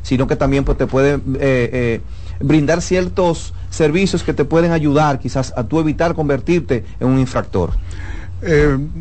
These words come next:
Speaker 2: la, la Procuraduría Especializada para el Sector Eléctrico, si bien es un órgano de investigación y de persecución de las infracciones que se dan en el sector eléctrico, eh,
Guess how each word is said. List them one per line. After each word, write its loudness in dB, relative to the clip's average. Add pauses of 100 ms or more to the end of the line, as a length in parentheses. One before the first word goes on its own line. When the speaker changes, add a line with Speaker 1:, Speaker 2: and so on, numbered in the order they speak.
(260)
Speaker 2:
la, 2
la 2
Procuraduría 4 (360)
Especializada 0
para 2
el 0
Sector 0
Eléctrico, 2 (520)
si 2
bien 2
es -2
un 2
órgano 2
de 2
investigación 0
y 4
de 2
persecución 0
de 0
las -2
infracciones 2 (460)
que 0
se -2
dan 2 (140)
en 0
el 0
sector 0
eléctrico, 0 (720)
eh, 4